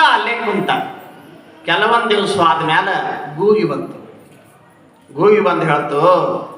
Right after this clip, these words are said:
ನೋಡಪ್ಪ, ನನಗರೆ ಚಾಳೀಸ್ ವರ್ಷ, ನಲವತ್ತು ವರ್ಷ ಆಯುಷ್ಯ ಕೊಟ್ಟಿದಿ, ನನ್ ಜೋಡಿ ಯಾರು ಕುಂಡ್ರಂಗಿಲ್ಲ, ನಿಂದ್ರಂಗಿಲ್ಲ, ಮಾತಾಡಂಗಿಲ್ಲ, ಒಂದೇ ಕುಂಡ್ರಬೇಕಲ್ಲ. ಅದಕ್ಕೆ ನೋಡಿ, ನೀವು ಯಾರಿಗೆ ಕೂತಿ, ಯಾರು ಹೇಳ್ತಾರ,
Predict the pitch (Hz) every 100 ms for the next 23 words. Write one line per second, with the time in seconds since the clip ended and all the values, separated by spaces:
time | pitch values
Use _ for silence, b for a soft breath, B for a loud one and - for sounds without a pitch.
0 | - 156 170 - 165 175 156 165 190 185
1 | 190 170 156 170 170 170 165 165 147 143
2 | 170 180 170 170 175 156 147 160 156 165
3 | 156 156 147 135 165 208 156 - - -
4 | - - 214 254 240 269 285 254 262 269
5 | 269 240 247 247 226 226 214 202 185 190
6 | 208 202 196 190 175 165 160 185 185 180
7 | 165 175 175 160 175 285 285 269 269 262
8 | 240 240 202 - - - - - - -
9 | 151 151 247 240 240 226 196 208 220 214
10 | 196 196 185 208 202 202 208